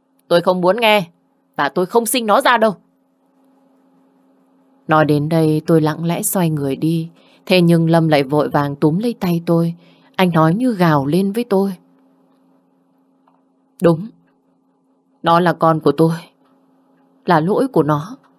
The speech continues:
là lỗi của tôi. Nhưng nó cũng là con của em mà. Em nói xem, nó nằm trong bụng em. Em nói bỏ nó, em có thể bỏ nó dễ dàng như vậy sao? Nó mang dòng máu của tôi,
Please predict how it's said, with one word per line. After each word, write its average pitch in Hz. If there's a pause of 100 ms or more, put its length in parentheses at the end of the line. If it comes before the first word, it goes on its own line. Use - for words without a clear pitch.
(100)
là 185
lỗi 226
của 160
tôi. 202 (680)
Nhưng 175
nó 165
cũng 269
là 208
con 214
của 165
em 208
mà. 147 (440)
Em 175
nói 160
xem, 196 (280)
nó 226
nằm 180
trong 214
bụng 196
em. 220 (840)
Em 180
nói 165
bỏ 175
nó, 143 (600)
em 196
có 247
thể 220
bỏ 170
nó 165 (540)
dễ 262
dàng 160
như 180
vậy 196
sao? 196 (840)
Nó 175
mang 180
dòng 151
máu 156
của 175
tôi, 180